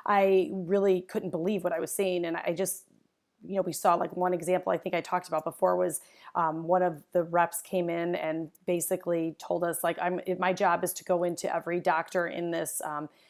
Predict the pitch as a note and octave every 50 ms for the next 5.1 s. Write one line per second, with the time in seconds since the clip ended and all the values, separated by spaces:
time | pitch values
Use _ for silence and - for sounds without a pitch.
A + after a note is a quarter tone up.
0 | _ _ _ _ _ _ - D#3+ D3+ D3 D3 D3 D3+ - - - - - F#3 F#3+
1 | F#3 - - F3+ F3+ E3+ - F#3 F3 - - F3+ E3+ E3 - F3 E3+ D#3 - -
2 | F3+ E3+ - F3+ F3 E3 - - E3+ E3+ F3 F3 F3+ F3+ E3+ E3+ E3+ E3+ E3+ E3+
3 | F3 F3 D#3 F3 E3+ E3+ E3+ E3 F3 E3 - E3+ E3 - - - - _ - -
4 | - - - - F3 D#3+ D#3 E3 E3 D3+ - _ _ - D#3 D3+ D3 D3 D3 D3+
5 | D3+ D3